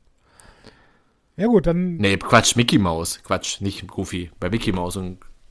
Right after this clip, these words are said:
Speaker 2: also
Speaker 1: <laughs> Ist
Speaker 2: Ah,
Speaker 1: auch
Speaker 2: nee,
Speaker 1: großartig,
Speaker 2: hab
Speaker 1: dass
Speaker 2: ich
Speaker 1: wir von
Speaker 2: Goofy?
Speaker 1: einem Goofy-Universum
Speaker 2: Na-
Speaker 1: sprechen.
Speaker 2: Nein, ich hab auch Goofy gesagt, meinte eigentlich aber eigentlich, äh, Pluto. Ach, auch nicht. Mein Gott, jetzt ist genau, oh. Donald Duck wollte ich sagen.
Speaker 1: Donald
Speaker 2: Gott im
Speaker 1: Duck.
Speaker 2: Himmel.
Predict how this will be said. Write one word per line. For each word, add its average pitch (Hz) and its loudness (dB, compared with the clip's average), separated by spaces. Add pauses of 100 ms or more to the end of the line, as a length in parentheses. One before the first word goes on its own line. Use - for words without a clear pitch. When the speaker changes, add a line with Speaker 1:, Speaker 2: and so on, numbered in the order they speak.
(540)
Speaker 2:
also 85 -2
Speaker 1:
<laughs> - -10 (1600)
Ist 180 -2
Speaker 2:
Ah, 185 8
Speaker 1:
auch 190 12
Speaker 2:
nee, 185 10
Speaker 1:
großartig, 190 8
Speaker 2:
hab - 4
Speaker 1:
dass 190 10
Speaker 2:
ich - 4
Speaker 1:
wir 185 6
von 170 10
Speaker 2:
Goofy? 180 8
Speaker 1:
einem 175 4 (180)
Goofy-Universum 185 6
Speaker 2:
Na- 160 0
Speaker 1:
sprechen. - 0 (120)
Speaker 2:
Nein, 151 12
ich 151 12
hab 165 10
auch 139 10
Goofy 175 6
gesagt, 151 8
meinte 160 8
eigentlich 151 4
aber 139 10
eigentlich, 139 4
äh, 120 10
Pluto. 156 8
Ach, - 8
auch 175 10
nicht. 143 8
Mein 160 12
Gott, 165 10
jetzt 120 6
ist 127 -4
genau, 135 2 (100)
oh. 101 6 (640)
Donald 190 12
Duck 165 6
wollte 131 10
ich 110 0
sagen. 117 4
Speaker 1:
Donald 185 0
Speaker 2:
Gott 147 0
im 160 2
Speaker 1:
Duck. 117 2
Speaker 2:
Himmel. 120 6